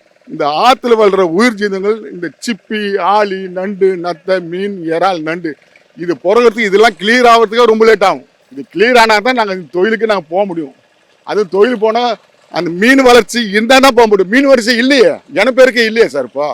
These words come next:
புல் பாதிப்பு ஒண்ணுமே இல்ல, ஒரு பூச்சி புழு கூட கிடையாது. இப்போ எங்கேயும் கிடையாது. ஒரு பதினோரு கிலோமீட்டருக்கு இப்படி வந்து இந்த பக்கம் காட்டுப்பள்ளி வரலாம், காட்டுப்பள்ளி வரலாம், அந்த பாதிப்பு, அந்த தாக்கம் தாங்கிடுச்சு.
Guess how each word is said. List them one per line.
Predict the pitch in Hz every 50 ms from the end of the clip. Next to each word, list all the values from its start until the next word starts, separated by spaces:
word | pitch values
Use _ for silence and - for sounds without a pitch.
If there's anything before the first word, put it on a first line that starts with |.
| - -
புல் | 180 247 302 330 330 320
பாதிப்பு | 311 294 277 262 220 220 185 180 202
ஒண்ணுமே | 240 269 302 311 311 302 294
இல்ல, | 277 254 240
ஒரு | 202 190 151 _
பூச்சி | 220 277 294 220 - 220 220
புழு | 254 254
கூட | 269 269 254
கிடையாது. | 240 226 214 196 160
இப்போ | 160 156 117 - - 127 160
எங்கேயும் | 196 226 240 254 240
கிடையாது. | 240 226 208 185 175
ஒரு | 143 160
பதினோரு | 190 220 233 247 240 220 196 190
கிலோமீட்டருக்கு | 226 254 254 247 247 233 226 214
இப்படி | 196 196 202 202 202
வந்து | 208 208 233 240 240 240 202 _ _ _ _ _ _ _ - 175
இந்த | 180 190 170
பக்கம் | 220 233 226 254 254 240 226 214 214 - _ _ _ _ -
காட்டுப்பள்ளி | 165 196 240 247 - 220 220 214 196 196
வரலாம், | 190 190 208 214 226 247 247 - _ - 147
காட்டுப்பள்ளி | 160 208 220 220 214 196 196 185 185
வரலாம், | 185 180 214 247 240 - _ _ _ _ _ _ _ - 170
அந்த | 165 165 156
பாதிப்பு, | 165 180 180 175 175 165 156
அந்த | 147 143 - -
தாக்கம் | 175 185 165 131 147
தாங்கிடுச்சு. | 156 156 135 - - -